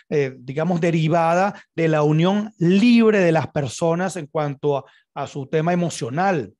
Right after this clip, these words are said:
Porque entonces ahí tenemos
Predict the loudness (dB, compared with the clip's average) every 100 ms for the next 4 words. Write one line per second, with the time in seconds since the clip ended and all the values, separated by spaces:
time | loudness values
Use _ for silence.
0 | _ _ _ _ _ _ _ _ _ _
1 | _ -4 -2 0 -2 -2 -4 -4 -2 -2
2 | -2 0 0 0 0 -4 -8